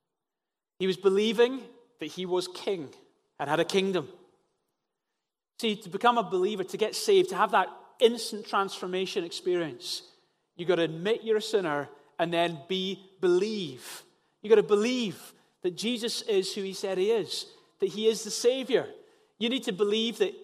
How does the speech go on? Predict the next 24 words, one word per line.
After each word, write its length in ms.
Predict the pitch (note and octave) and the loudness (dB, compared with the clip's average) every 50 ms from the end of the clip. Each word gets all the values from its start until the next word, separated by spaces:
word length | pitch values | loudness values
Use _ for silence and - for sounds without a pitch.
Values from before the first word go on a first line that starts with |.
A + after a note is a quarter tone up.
| - _ - | -20 _ -12
he 520 | - - C4 B3+ B3+ A#3 F#3 D#3 - - - _ _ - | -8 -6 -4 -2 -2 -2 -2 -4 -6 -12 -20 _ _ -8
can 140 | G#3+ G3 | -6 -6
save 380 | F#3+ - - G#3 G3+ G3 F3 D3+ | 0 4 6 6 6 6 2 -2
you. 160 | F#3+ F3 C#3+ | -4 -4 -2
Not 300 | D#3 A3+ A#3+ G#3 - F#3+ | 2 2 0 0 -2 -4
you 100 | F#3+ A3 | -6 -4
can 160 | G#3 A#3 G#3 | -4 -4 -4
save 260 | - - G#3+ F#3+ G3 E3+ | 2 6 6 6 6 4
yourself, 400 | F3+ - - G3+ G3+ G#3 G#3 - | 2 0 0 0 0 0 0 0
but 280 | F#3+ E3+ - - - - | -2 -2 -4 -6 -20 -14
he 640 | - - C#4 C4+ B3+ A3+ F#3 F3+ G3+ G3 - - - - - | -8 -4 -2 -2 0 0 0 -2 -2 -4 -6 -10 -12 2 6
dying 280 | G3+ G#3 A#3+ C#4+ C4+ | 8 8 8 6 4
in 80 | C4 A#3+ | 0 -2
that 160 | A#3 A3+ G#3+ | -2 -2 -2
moment, 380 | G#3+ G#3+ G3+ F3+ E3 E3+ F3 - - - | -2 -2 -2 -2 -2 -4 -6 -8 -12 0
literally 460 | G#3 A3 A#3 A#3 - - G3+ F#3+ F#3+ | 4 4 4 4 2 0 4 4 4
it's 140 | G3 - - | 4 4 0
him 440 | - - - C4 B3+ G#3 F#3 F#3 F#3+ - - - | -6 -6 -2 -2 0 0 -2 -4 -6 -10 -14 -14
saving 540 | - - - A#3+ G#3 G#3+ G#3+ G3 G3+ G3+ G3 | -10 0 4 6 6 6 6 4 0 -2 -2
you. 160 | F#3+ G#3 G#3+ | -2 -4 -4
You 140 | F#3 F#3+ B3+ | -4 -6 -6
can't 240 | - D4 C#4 B3+ G#3+ | -4 -4 -4 -4 -4
save 260 | - B3 C4+ C#4 A#3 | -4 -4 -4 -4 -6
yourself. 560 | C4 - - C4 A3 D#3+ C3 - - - - | -8 -8 -4 -4 -2 -2 -4 -6 -8 -18 -20